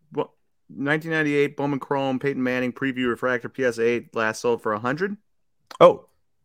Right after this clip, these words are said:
Speaker 2: How about, like, a
Speaker 1: Uh,
Speaker 2: nine?
Speaker 1: Raw sold for eighty. B G S nine si-, five sold for five hundred on November thirteenth.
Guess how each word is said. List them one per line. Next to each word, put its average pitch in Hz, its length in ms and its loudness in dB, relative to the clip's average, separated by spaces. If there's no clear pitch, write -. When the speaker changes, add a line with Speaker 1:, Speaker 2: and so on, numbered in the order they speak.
Speaker 2:
How 107 100 -2
about, 104 160 6
like, 107 160 4
a 101 60 0
Speaker 1:
Uh, 95 40 -4
Speaker 2:
nine? 95 640 0
Speaker 1:
Raw 120 340 6
sold 147 340 0
for 135 160 -4
eighty. 170 600 -2
B 139 160 -2
G 139 140 -2
S 135 140 0
nine 135 240 0
si-, 127 280 0
five 139 360 0
sold 143 280 -6
for 123 100 -6
five 131 380 0
hundred 143 320 -2
on 135 140 -2
November 127 320 -2
thirteenth. 139 760 -8